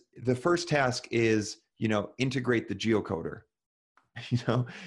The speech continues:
and then you figure out integrate the geocoder means, like, get the stupid library to do what I thought it was gonna do, but it's not, you know, and,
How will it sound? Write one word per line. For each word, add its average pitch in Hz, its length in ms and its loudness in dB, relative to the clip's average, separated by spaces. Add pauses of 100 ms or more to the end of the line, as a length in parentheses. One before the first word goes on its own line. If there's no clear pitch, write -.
(120)
and 131 140 0
then 143 140 2
you 135 80 2
figure 139 280 2
out 120 120 2
integrate 127 400 2
the 117 80 -2
geocoder 110 560 4
means, 104 260 -4
like, 101 260 -4
get 123 180 -2
the 120 60 -10
stupid 120 300 -8
library 101 380 -2
to 87 80 -10
do 95 160 -6
what 90 100 -6
I 87 60 -6
thought 98 220 -2
it 90 60 -4
was 92 100 -10
gonna 92 200 -8
do, 90 180 -8
but 87 100 -10
it's 78 160 -14
not, 82 220 -8 (580)
you 104 100 -6
know, 95 240 -4 (220)
and, 101 340 -2